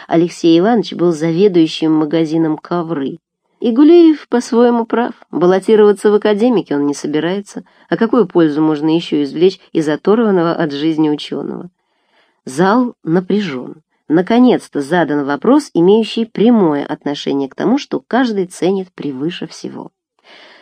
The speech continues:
«Давайте сначала поставим вопрос по-иному», — говорю я. Предположим, что лыжник видит несущуюся на него лавину.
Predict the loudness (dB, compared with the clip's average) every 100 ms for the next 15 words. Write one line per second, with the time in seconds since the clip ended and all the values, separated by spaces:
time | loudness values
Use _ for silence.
0 | _ _ _ _ -4 2 4 6 4 4
1 | 4 4 4 4 4 0 -2 2 4 4
2 | 2 2 2 0 2 4 6 6 4 0
3 | -2 -4 -2 -2 -4 -8 _ _ -2 0
4 | 2 2 4 4 4 2 2 0 4 6
5 | 4 4 0 -2 -10 -20 -12 0 2 4
6 | 4 4 4 2 2 2 2 0 -2 -2
7 | 0 4 4 4 2 2 0 -2 -6